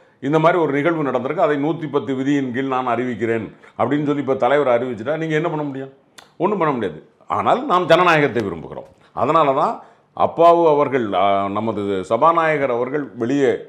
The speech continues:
அவங்க வெளியேற்றினதுக்கு பிறகு தலைவர் முதலமைச்சர் கே-, சொல்றார், "நீங்க அவங்கள வெளியேற்ற வேண்டாம், உள்ள வர சொல்லுங்க, நம்ம விவாதிப்போம்" அப்படின்னு சொல்லி சொல்றாங்க.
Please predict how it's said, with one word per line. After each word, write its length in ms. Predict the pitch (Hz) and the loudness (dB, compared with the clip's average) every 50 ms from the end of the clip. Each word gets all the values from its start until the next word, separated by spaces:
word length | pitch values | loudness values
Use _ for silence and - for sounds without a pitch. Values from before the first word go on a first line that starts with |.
| - _ _ - | -20 _ _ -4
அவங்க 280 | - 107 120 127 123 120 | -2 0 0 2 2 0
வெளியேற்றினதுக்கு 720 | 113 110 120 131 147 151 143 151 143 123 117 104 101 - | 2 2 2 2 4 2 2 2 -2 -6 -6 -8 -8 -8
பிறகு 600 | 92 - - 95 92 90 104 135 170 180 175 - _ _ _ _ - | -8 -4 -4 -2 -2 -2 -4 -4 -8 -8 -10 -14 _ _ _ _ 0
தலைவர் 360 | - 123 139 143 143 135 120 | 2 4 6 6 6 4 2
முதலமைச்சர் 500 | 120 127 139 139 131 123 104 123 113 98 | 0 0 0 0 -2 -2 -6 -6 -8 -6
கே-, 160 | 101 98 95 92 - | -4 -6 -6 -6 -6
சொல்றார், 300 | 98 90 95 92 85 - - - _ _ | -8 -6 -6 -6 -8 -8 -12 -20 _ _
"நீங்க 460 | - 95 107 113 113 110 107 104 101 95 | -14 -10 -4 -2 0 2 2 2 2 0
அவங்கள 240 | 98 107 110 110 107 | 0 -2 -2 -2 -2
வெளியேற்ற 380 | 104 104 113 117 107 - 95 | -2 -2 0 -2 -2 -2 -4
வேண்டாம், 360 | 90 82 80 101 135 160 - - - _ _ _ _ | -6 -6 -4 -4 -4 -4 -6 -10 -20 _ _ _ _
உள்ள 240 | - 95 117 120 110 | -8 -4 -2 0 0
வர 140 | 87 - - | 0 -2 -6
சொல்லுங்க, 320 | - - 64 58 52 50 _ _ _ _ _ _ _ _ - | -12 -16 -18 -18 -18 -20 _ _ _ _ _ _ _ _ -4
நம்ம 200 | - 131 147 147 | -2 0 2 2
விவாதிப்போம்" 600 | 139 131 127 135 - 214 214 82 - 80 73 65 - _ _ _ _ - | 2 4 4 4 4 4 2 -6 -10 -12 -14 -16 -18 _ _ _ _ -4
அப்படின்னு 440 | 90 110 123 135 135 127 127 151 | -2 -2 -2 -2 -4 -4 -6 -6
சொல்லி 0 | 139 | -6
சொல்றாங்க. 380 | 123 113 87 92 87 82 - | -6 -6 -6 -6 -10 -10 -12